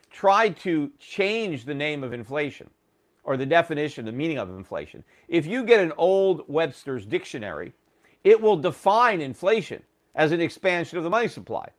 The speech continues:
It's the newer dictionaries that define inflation as rising prices. And the reason that the government worked hard to change the perception and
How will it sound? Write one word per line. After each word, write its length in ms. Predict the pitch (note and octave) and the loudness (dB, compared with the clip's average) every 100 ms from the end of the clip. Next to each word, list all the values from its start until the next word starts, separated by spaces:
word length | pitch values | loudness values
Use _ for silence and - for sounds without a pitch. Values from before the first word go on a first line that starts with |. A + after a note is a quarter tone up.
| _ _ _ _ _ _ _ - | _ _ _ _ _ _ _ -2
It's 220 | F3 C3 | -2 0
the 140 | F3+ | 0
newer 560 | E3+ G#3+ C#4 A3+ A#2 - _ _ _ _ - | 2 4 8 8 6 0 _ _ _ _ -6
dictionaries 760 | D#3 D#3+ - C3 A2 F#2+ E2 _ _ _ _ - | -2 -2 -2 -4 -4 -4 -10 _ _ _ _ 0
that 280 | D#3 C#3+ | 2 2
define 440 | C#3+ - D#3+ D#3+ C#3+ | -4 -2 0 0 0
inflation 520 | C3+ D#3+ C#3+ C3 C#3 | -6 -4 -4 -4 -8
as 160 | B2 A#2+ | -10 -4
rising 460 | C#3 C3+ A2+ B2 | 2 2 0 -6
prices. 500 | - G3+ D#3+ - C#2 _ _ _ _ _ - | 2 2 2 -4 -20 _ _ _ _ _ -4
And 260 | E3 E3+ D#3 | 0 0 -2
the 120 | E3 | -4
reason 600 | E3+ A#3 C4 A3 F3 C#3+ | -4 -2 -2 0 -2 0
that 220 | D3+ D3+ | 0 0
the 80 | C#3+ | 0
government 600 | C3 D3 F3+ F3 C#3 C3 _ _ _ - | 0 2 4 0 -4 -8 _ _ _ -4
worked 320 | D#3+ F#3+ - | 0 0 -2
hard 500 | - F#3 G3+ C#3+ B2+ | 6 10 10 8 2
to 100 | D#3 | -8
change 600 | - - F3+ F3+ D3+ - - _ - | -8 -2 -2 -2 -4 -10 -20 _ -10
the 120 | C3+ | -8
perception 720 | C3 C#3 - G3 E3+ - C#3 | -6 -6 0 2 2 -2 -8
and 200 | C3 A#2+ | -8 -12